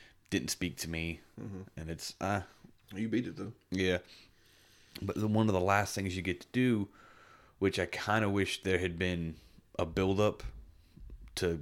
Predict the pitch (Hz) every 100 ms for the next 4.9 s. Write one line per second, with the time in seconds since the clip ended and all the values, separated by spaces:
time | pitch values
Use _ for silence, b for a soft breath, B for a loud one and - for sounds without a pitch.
0 | 82 101 95 95 90 90 98 107 107 -
1 | - 104 104 107 107 110 110 107 - B
2 | B B B B B 95 92 - 95 -
3 | 98 92 104 101 95 95 90 - - 95
4 | 101 92 - 90 85 85 85 - -